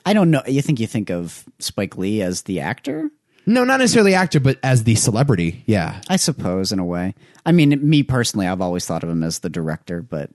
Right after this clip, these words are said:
Speaker 2: Yeah.
Speaker 1: I don't know what the general populace thinks. That's a good question.
Speaker 2: Yeah.
Speaker 1: You know, I understand that.
Speaker 2: Um, that being said, I think one of the most important filmmakers of all time. Actually, to use the word important is sort of selling him short, don't you think?
Speaker 1: Yeah, I mean,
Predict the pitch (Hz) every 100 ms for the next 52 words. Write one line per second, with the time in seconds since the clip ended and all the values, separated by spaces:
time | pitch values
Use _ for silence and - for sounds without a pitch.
0 | _ 117 85 80 101 92 85 85 104 90
1 | 92 82 92 85 82 76 87 87 85 -
2 | 90 85 - 87 85 87 - 92 - 95
3 | - - 107 82 - _ _ _ 98 90
4 | - _ 165 180 107 - 95 104 92 -
5 | _ 107 101 95 92 92 95 _ _ -
6 | 156 156 127 131 151 147 - 85 92 -
7 | 87 82 82 76 76 87 92 73 85 80
8 | 78 80 78 - - - 85 78 - 78
9 | 80 - - 320 - 294 214 320 466 427
10 | 285 240 180 127 143 127 - 92 82 _
11 | _ _ _ _ - 120 - 190 131 -
12 | 127 107 92 - - 64 - 151 170 156
13 | 170 156 - 208 151 120 - 180 190 185
14 | 170